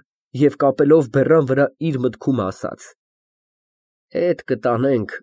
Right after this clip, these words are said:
աղայի համար»։ Դեռ բավական ժամանակ կար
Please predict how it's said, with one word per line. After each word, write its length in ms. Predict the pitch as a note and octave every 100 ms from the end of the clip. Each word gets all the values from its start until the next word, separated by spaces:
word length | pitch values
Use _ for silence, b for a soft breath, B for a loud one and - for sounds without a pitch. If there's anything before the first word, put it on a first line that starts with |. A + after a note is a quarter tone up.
| _
աղայի 480 | G#2+ A2+ B2 A#2 G#2
համար»։ 440 | G2 - - - - _ _ _ _ _ _ _ _ _ _ _ _ _ _ _ _
Դեռ 260 | A#2 D3+ C3+
բավական 480 | C#3+ C#3+ D3+ F3+ D#3+
ժամանակ 600 | C3 D3 E3+ F3 D3+ -
կար 300 | - G2